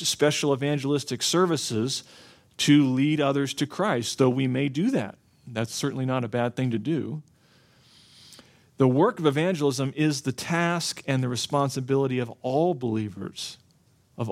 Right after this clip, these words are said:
all believers in Christ's church. So we must learn to live our lives,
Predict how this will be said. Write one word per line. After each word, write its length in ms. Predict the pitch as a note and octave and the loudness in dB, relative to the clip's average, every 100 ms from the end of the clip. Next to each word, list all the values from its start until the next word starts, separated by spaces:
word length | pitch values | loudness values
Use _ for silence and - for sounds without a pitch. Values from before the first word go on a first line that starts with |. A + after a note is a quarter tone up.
| - | 2
all 200 | B2+ C3 | 2 2
believers 540 | A#2+ G#2+ G2 G2+ - - | -2 -4 -6 -8 -10 -4
in 320 | A2 G2+ F#2+ - _ | -2 -2 -4 -10 _
Christ's 460 | - - G#2 F#2+ - | -10 -4 -4 -4 -10
church. 600 | - - G2+ - - - _ _ _ _ _ _ _ _ _ _ _ _ _ _ _ _ _ _ _ _ _ | -12 -10 -10 -12 -18 -20 _ _ _ _ _ _ _ _ _ _ _ _ _ _ _ _ _ _ _ _ _
So 160 | - C3 | -2 0
we 120 | C3+ | 2
must 220 | C#3 A2+ | 0 -2
learn 600 | A#2+ B2 C#3+ D#3+ E3+ F#3+ F#3+ _ _ _ - | -4 -2 0 0 -2 -2 -6 _ _ _ -4
to 140 | C3 | 0
live 260 | A#2+ C3+ D3 | 2 2 2
our 160 | E3 | 0
lives, 680 | C3+ A#2 A2+ A2+ D#3 F3 - | 0 -2 -2 -4 -6 -10 -14